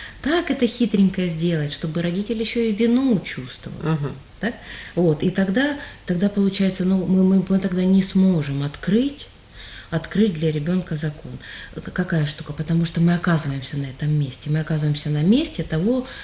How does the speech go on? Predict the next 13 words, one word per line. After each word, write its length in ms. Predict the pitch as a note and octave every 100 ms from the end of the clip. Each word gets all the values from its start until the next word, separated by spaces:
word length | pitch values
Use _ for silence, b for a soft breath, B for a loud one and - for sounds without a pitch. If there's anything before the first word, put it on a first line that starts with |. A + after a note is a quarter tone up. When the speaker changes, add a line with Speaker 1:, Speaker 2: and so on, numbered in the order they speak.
| B
Speaker 1:
кто 220 | - G3 F#3
обманывает. 560 | E3+ E3 C#3 C3 C#3
И 20 | G3
если 200 | A#3+ A#3+
мы 120 | A#3
уже 160 | G#3+ G3+
этим 200 | G3+ G#3+
схвачены, 600 | - D4 G4+ - - - - - -
так, 140 | C4+ G#3+
если 260 | G#3+ -
мы 200 | G#3+ A3 F#3
уже 360 | F#3+ F#3+ E3+
метаемся, 680 | E3 G3 D4+ D#4+ G#3 - -